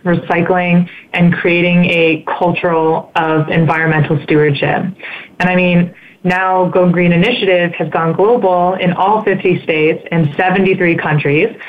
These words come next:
Um, so it's amazing to learn from leaders like you and the impacts you're making in schools everywhere.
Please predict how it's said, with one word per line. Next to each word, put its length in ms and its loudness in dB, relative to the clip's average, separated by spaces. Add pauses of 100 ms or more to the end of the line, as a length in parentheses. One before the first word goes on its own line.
(220)
Um, 320 -2
so 140 4
it's 140 2
amazing 960 2 (260)
to 100 0
learn 320 2
from 220 2
leaders 340 2
like 260 -2
you 440 2
and 480 -2
the 160 2
impacts 520 -2
you're 140 0
making 380 2
in 160 2
schools 420 0
everywhere. 580 -2